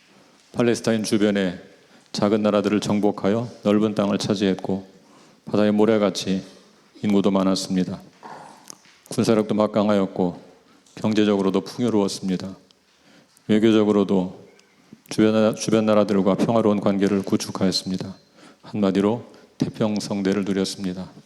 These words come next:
솔로몬 시대의 번영을 잘 보여주는 표현이 열왕기상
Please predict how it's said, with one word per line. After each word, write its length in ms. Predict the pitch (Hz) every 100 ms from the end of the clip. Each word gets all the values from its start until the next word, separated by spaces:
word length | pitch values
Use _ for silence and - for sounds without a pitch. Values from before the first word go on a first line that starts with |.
| _ _ _ _ - - _ _
솔로몬 360 | - 120 123 120
시대의 280 | 98 117 110
번영을 600 | 113 113 107 98 92 90 - _ _ _ _
잘 220 | - 107
보여주는 500 | 101 113 101 101 101
표현이 440 | 95 104 98 120 120
열왕기상 600 | 104 101 98 - 95 92